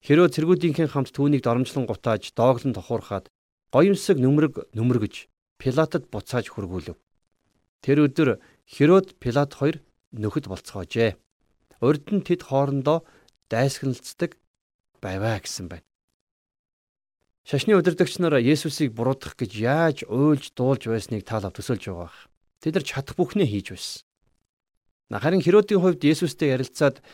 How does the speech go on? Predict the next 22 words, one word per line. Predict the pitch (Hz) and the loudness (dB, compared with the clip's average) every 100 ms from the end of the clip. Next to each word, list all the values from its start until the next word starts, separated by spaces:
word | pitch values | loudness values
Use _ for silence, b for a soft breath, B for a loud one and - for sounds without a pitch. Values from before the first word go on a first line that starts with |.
| b _ | b _
нэмэргүй | 120 147 160 185 104 | 2 4 8 8 6
гэдгийг | - 107 | -4 -4
ойлгосон | 104 113 - 113 | -4 -4 -6 -8
учраас | 101 - 175 - b b b b | -6 -4 -4 -4 b b b b
Есүсээр | 131 139 143 - 139 110 - _ - | -2 0 -2 0 0 0 -4 _ 2
доог | 127 139 | 4 4
тохуу | - 110 123 104 | 0 -2 -2 -2
хийхээр | 101 139 113 | -4 -4 -6
шийдсэн. | 101 82 - - - _ _ _ _ _ _ _ _ _ _ | -10 -12 -12 -12 -12 _ _ _ _ _ _ _ _ _ _
Тэд | 127 143 | -6 -2
нар | 131 | 2
Есүст | 135 - 131 - | 2 0 -4 -6
гоёмсог | - 127 147 156 - 131 | -6 0 2 2 -2 -4
нүмерэг | 98 120 160 - _ - | -2 0 0 -4 _ -8
нүмергсөн | 101 104 - - 107 | -4 -4 -4 -4 -4
гэсэн. | - - - _ _ _ | -6 -12 -16 _ _ _
За, | 139 | -2
мэдээж | 165 196 143 B B B | 0 0 -2 B B B
Херодийн | - 156 196 196 190 151 110 _ _ _ _ _ _ - | 0 6 6 6 4 4 0 _ _ _ _ _ _ 0
хэрэггүй | 175 - 185 | 0 2 0
болсон | 120 - | 0 -2
нүмергийг | 117 110 110 101 | -2 0 -2 -4